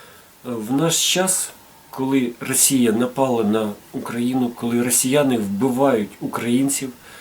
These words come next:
коли росіяни руйнують нашу енергетику, ну, дуже, е, на високому рівні питання забезпечення енергонезалежності, як і цілої, цілої країни,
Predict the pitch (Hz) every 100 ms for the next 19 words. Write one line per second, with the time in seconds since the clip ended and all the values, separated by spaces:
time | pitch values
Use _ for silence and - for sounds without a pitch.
0 | - - - - - - 143 151 143 -
1 | - 139 139 147 147 170 147 120 104 -
2 | 127 131 151 151 151 123 113 104 110 127
3 | 127 - 117 104 - - - 143 135 110
4 | 113 120 147 - 175 180 - - - -
5 | - - - - 143 123 151 165 147 131
6 | - - - - - 131 127 123 120 120
7 | 117 127 135 - 147 131 127 120 165 165
8 | 117 110 120 147 156 151 123 104 110 113
9 | - 151 156 151 127 123 123 131 139 127
10 | 123 113 123 117 104 101 - - 104 -
11 | - - - 127 123 123 - 110 113 147
12 | 170 165 - 131 170 175 170 156 151 156
13 | 143